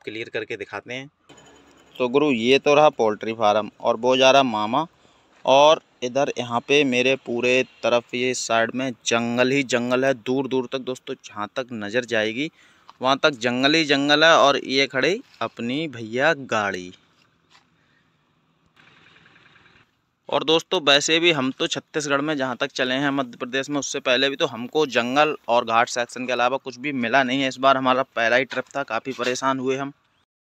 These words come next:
दोस्तों, मैटर हुआ है ये कि यहाँ तेरह गाड़ी पहले से ही है, तो कल का नंबर है,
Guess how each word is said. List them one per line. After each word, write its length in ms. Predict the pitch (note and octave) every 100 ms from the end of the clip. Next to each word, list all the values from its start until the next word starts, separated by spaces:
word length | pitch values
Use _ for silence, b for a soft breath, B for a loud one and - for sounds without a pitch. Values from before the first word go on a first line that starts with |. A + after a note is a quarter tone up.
| _ _ _ _ -
दोस्तों, 380 | D3+ - E3+
मैटर 380 | D3+ B2 B2+ D3+
हुआ 280 | D3+ C#3+ D3+
है 140 | D#3 D3+
ये 260 | D3 E3+
कि 120 | D3+ D#3
यहाँ 260 | B2+ C3+
तेरह 320 | C#3 C3 B2+ C3
गाड़ी 240 | A#2+ B2+
पहले 320 | C3+ A2+ A#2+
से 120 | B2 C3
ही 120 | C#3
है, 200 | C#3+ G2+ _ -
तो 60 |
कल 220 | - A#2+ A#2
का 140 | A#2
नंबर 340 | A2 A2 G#2+
है, 80 | G#2+